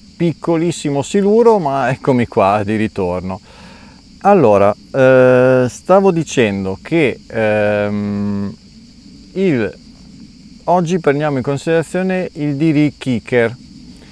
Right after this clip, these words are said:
invenzione di corda, ma in realtà poi ce ne sono anche di altri marchi. Ho visto Ridge Monkey che già l'ha presentato, Avid, altri, altri marchi. Allora,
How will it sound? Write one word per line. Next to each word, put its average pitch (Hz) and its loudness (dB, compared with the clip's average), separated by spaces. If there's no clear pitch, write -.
invenzione 117 0
di 104 -6
corda, 170 2
ma 110 0
in 104 0
realtà 104 0
poi 107 -2
ce 117 -8
ne 104 -6
sono 110 -4
anche 107 -4
di 101 -6
altri 104 -4
marchi. 143 -4
Ho 107 -2
visto 101 -6
Ridge 104 -6
Monkey 127 -4
che 101 -6
già 98 0
l'ha 98 -2
presentato, 117 0
Avid, 117 -2
altri, 107 0
altri 107 0
marchi. 95 -6
Allora, 104 2